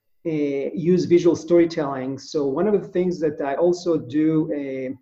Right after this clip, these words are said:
on, on this show with my guest is, uh, typically I kind of try to probe them, because visual storytelling, as you know,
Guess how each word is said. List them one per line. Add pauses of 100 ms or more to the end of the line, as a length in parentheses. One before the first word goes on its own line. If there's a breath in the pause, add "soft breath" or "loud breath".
(600)
on,
on
this
show
with
my
guest
is,
uh,
typically
I
kind
of
try
to
probe
them,
because
visual
storytelling, (880)
as
you
know,